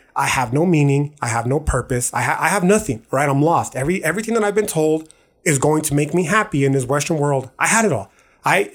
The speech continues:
even at, even, even though I hadn't graduated college yet, I was already making pretty good money, right? I had a, I had a place to live. I had everything, dog. I had a loving family. I had everything. I had friends. I had every, my,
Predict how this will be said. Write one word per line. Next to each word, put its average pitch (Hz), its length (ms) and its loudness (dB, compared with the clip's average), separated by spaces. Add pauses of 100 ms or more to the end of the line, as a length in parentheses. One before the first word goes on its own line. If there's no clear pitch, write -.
even 254 200 0
at, 185 200 -2
even, 214 420 -4
even 190 180 0
though 175 120 2
I 165 80 2
hadn't 160 200 0
graduated 143 400 0
college 139 300 0
yet, 175 220 -2 (420)
I 160 100 4
was 190 120 4
already 185 240 4
making 160 240 0
pretty 151 220 -4
good 131 120 -2
money, 131 300 -2 (340)
right? 147 280 2 (260)
I 147 100 0
had 151 160 2
a, 131 140 -2
I 147 100 -4
had 135 140 -4
a 110 40 -8
place 151 280 -4
to 160 80 -2
live. 160 160 2
I 170 60 2
had 254 140 2
everything, 277 400 2
dog. 147 160 0
I 165 40 -2
had 160 140 -2
a 131 40 -2
loving 160 240 2
family. 175 460 0
I - 80 -4
had 180 320 -2
everything. 156 360 0
I 104 60 -12
had 107 120 -16
friends. 165 320 2
I 139 60 0
had 147 240 -4 (160)
every, 143 220 0
my, 127 180 -4